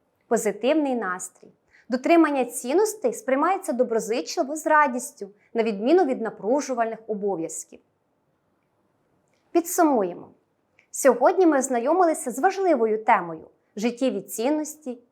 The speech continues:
і здоров'я. Вкотре переконалися в тому, що істинно цінні речі далеко не матеріальні. Натомість для досягнення матеріальних благ не обійтися без найважливішого: здоров'я, підтримки, віри,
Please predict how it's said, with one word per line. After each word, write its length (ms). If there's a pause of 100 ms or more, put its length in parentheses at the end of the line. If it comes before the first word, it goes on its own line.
і 60
здоров'я. 640 (460)
Вкотре 400
переконалися 720
в 120
тому, 400
що 200 (200)
істинно 460
цінні 380
речі 440 (280)
далеко 440
не 120
матеріальні. 760 (280)
Натомість 680
для 120
досягнення 580
матеріальних 640
благ 420 (160)
не 260
обійтися 760 (180)
без 160
найважливішого: 960 (240)
здоров'я, 760 (340)
підтримки, 840 (260)
віри, 480